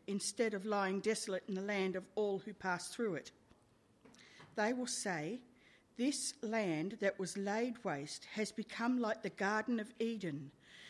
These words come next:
The cities that were lying in ruins, desolate and destroyed, are now fortified and inhabited.'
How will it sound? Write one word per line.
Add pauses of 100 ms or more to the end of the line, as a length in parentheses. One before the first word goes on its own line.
(140)
The
cities
that
were
lying
in
ruins, (320)
desolate (120)
and
destroyed, (400)
are
now
fortified
and
inhabited.'